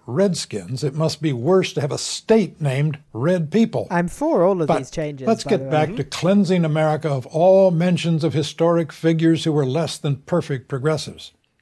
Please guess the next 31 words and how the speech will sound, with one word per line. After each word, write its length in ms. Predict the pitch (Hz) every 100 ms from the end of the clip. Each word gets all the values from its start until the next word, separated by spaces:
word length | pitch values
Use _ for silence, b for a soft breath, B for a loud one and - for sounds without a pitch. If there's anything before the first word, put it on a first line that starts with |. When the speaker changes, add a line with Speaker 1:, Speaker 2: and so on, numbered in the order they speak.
| _ _ _ 147
Speaker 1:
On 160 | 147
the 80 | 131
tidal 380 | - 196 226 214
basin 420 | 185 180 175 143
in 100 | 135
Washington, 580 | 123 117 - 104 147 165
there's 220 | 151 131
a 60 | 147
memorial 680 | 127 135 196 180 156 156
to 120 | 156 131
the 140 | 123
slave-owning 920 | - - 147 180 190 165 165 165 147
Thomas 400 | 151 156 135 -
Jefferson. 560 | 202 190 147 - - - _ _
Speaker 3:
Yep. 240 | 127 - _ _ _ _ _ _ _
Been 160 | 160 202
there. 180 | 120 -
You 120 | 123
and 100 | 170
I 100 | 180
have 100 | 180
been 120 | 139 127
there 120 | 113
together. 260 | 104 101
Speaker 2:
We 80 | 160
have. 380 | 175 285 131 - - _ _ _ _ _
Speaker 1:
This 240 | 175 175 185
memorial 480 | 156 147 143 151 147
should 240 | 147 127
have 160 | 143
a 140 | 127